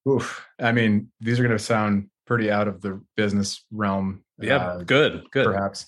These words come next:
Speaker 1: I mean, this one's on a bunch of different lists. I, I've been a runner for many years. So what I think about when I think about running, I always am a big fan of that one. That I've probably re-, re-, reread that, but also listened to it a few times. It's just a great book. To,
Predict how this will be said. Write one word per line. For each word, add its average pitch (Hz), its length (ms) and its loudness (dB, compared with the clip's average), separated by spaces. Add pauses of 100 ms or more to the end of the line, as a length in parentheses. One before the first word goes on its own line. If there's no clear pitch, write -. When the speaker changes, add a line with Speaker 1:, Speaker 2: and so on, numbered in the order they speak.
(520)
Speaker 1:
I 117 120 0
mean, 110 400 2 (160)
this 127 220 0
one's 113 180 0
on 107 140 2
a 98 60 -2
bunch 101 240 -4
of 95 60 -14
different 95 280 -6
lists. 95 240 -4
I, 113 200 0
I've 113 140 -2
been 117 120 0
a 113 40 0
runner 104 480 0
for 107 120 -6
many 101 240 0
years. 95 440 -6
So - 360 -2
what 107 280 -2
I 101 80 0
think 101 240 -4
about 98 240 -2
when 98 100 -4
I 95 60 -4
think 101 180 -6
about 95 220 -4
running, 95 360 -6 (200)
I 101 120 -4
always 95 200 0
am 98 60 -2
a 95 60 -4
big 92 180 -6
fan 98 200 -4
of 92 40 -4
that 92 160 -4
one. 92 240 -6 (100)
That 104 140 -6
I've 90 220 -8
probably 92 220 -4
re-, 87 160 -10 (100)
re-, 87 260 -8 (480)
reread 101 380 2
that, 107 220 0
but 98 100 -8
also 95 260 -6
listened 92 300 -10
to 92 80 -10
it 90 60 -8
a 85 60 -12
few - 160 -14
times. 92 520 -8
It's 92 120 -10
just 104 160 -6
a 101 40 -4
great 95 280 -6
book. 90 220 -6
To, - 80 -20